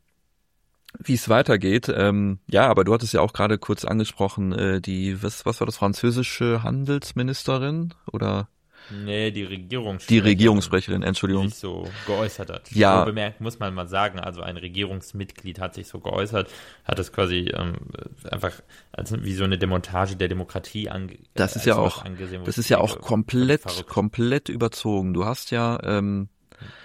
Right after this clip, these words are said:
Speaker 1: also <laughs> wenn wir uns ja anschauen, wir haben die E U ja ex-, also extra mit genau diesen Dingen, äh,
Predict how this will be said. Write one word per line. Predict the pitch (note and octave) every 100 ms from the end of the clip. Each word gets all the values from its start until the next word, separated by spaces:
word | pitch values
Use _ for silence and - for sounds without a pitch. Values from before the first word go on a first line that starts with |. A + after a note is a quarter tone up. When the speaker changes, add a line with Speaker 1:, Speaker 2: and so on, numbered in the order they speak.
| - _ _
Speaker 1:
also | - G#2+ F#2+ - G#2 - - - - -
<laughs> | _ - - - - - _ _ _ _ -
wenn | A#2+
wir | C3
uns | B2
ja | A2+
anschauen, | A2 C#3 G#2 G2
wir | F#2+ F#2+
haben | B2
die | A2+ G#2
E |
U | - A#2
ja | G#2+
ex-, | - B2 - - - -
also | G#2 G2+ G2 - - -
extra | - D3 - G2+ F#2+
mit | G2+ G2+ -
genau | G#2 G2+ G#2+
diesen | G2+ G#2+ G#2
Dingen, | G2+ G#2 G2+ F#2+ -
äh, | G2 F#2+ F#2+